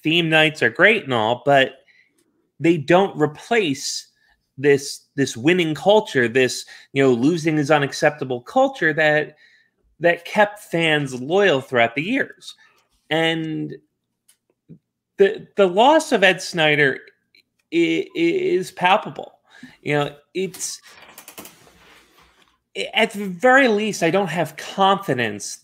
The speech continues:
that losing is unacceptable. You know, when Ed Snyder was alive, you would never go, "Well, no one in the Flyers organization cares." You know,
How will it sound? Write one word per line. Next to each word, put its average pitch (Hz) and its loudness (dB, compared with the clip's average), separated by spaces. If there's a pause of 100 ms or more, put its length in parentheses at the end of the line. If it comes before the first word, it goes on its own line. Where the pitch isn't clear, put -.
that 139 4
losing 147 0
is 120 -4
unacceptable. 107 -4 (1000)
You 147 -2
know, 143 0 (200)
when 139 2
Ed 240 -2
Snyder 196 0
was 127 -2
alive, 107 0 (800)
you 147 -4
would 202 2
never 170 2
go, 123 6
"Well, 117 -4
no 147 2
one 190 2
in 165 -4
the 147 -2
Flyers 135 4
organization 110 -4
cares." - -12 (880)
You 131 0
know, 117 0